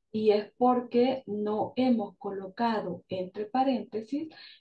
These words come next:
cada uno de los argumentos, o en este caso de las matrices, las cuales nosotros estamos seleccionando. Pero también vamos a ver la función coincidir,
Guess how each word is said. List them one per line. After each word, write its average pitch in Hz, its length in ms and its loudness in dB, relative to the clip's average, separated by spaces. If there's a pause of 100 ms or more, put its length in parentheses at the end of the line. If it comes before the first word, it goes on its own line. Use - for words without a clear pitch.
(120)
cada 220 300 4
uno 240 540 4
de 214 140 -2
los 208 220 -2
argumentos, 190 680 -4
o 247 120 0
en 185 140 -8
este 185 240 -16
caso 202 360 -6
de 214 100 -2
las 185 200 -8
matrices, 196 640 -6 (320)
las 208 220 -2
cuales 196 320 -2
nosotros 190 540 -6
estamos 180 480 -6
seleccionando. 160 760 -8 (1000)
Pero 311 480 10 (160)
también 233 580 6
vamos 240 480 0
a 262 100 8
ver 277 320 6
la 226 220 2
función 208 540 -6
coincidir, 247 840 0